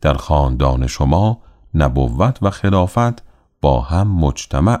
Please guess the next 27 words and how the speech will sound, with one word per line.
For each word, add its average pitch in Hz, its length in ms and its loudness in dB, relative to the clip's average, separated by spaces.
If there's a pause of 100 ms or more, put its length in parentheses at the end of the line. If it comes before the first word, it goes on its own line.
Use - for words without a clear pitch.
آیند 64 580 0 (480)
تا 67 240 0
شما 82 520 0
صاحبان 65 800 -2
خلافت 71 800 -4 (380)
بر 82 120 2
قوم 113 480 0
خود 120 360 -2 (240)
فخریه 73 880 -2
و 80 120 2
مباهات 64 760 -2
کنید 62 400 -4 (580)
و 98 80 2
بنابراین 107 760 2 (420)
قریش 82 540 0
خودش 120 440 -2
برای 67 440 -2
خود - 440 -2
خلیفه - 500 -2
تعیین 65 540 -4
کرد 62 420 -6 (600)
و 73 80 0
در 67 160 0
این 69 260 -2
نظریه 65 640 0
و 64 260 -2
تعیین 107 640 0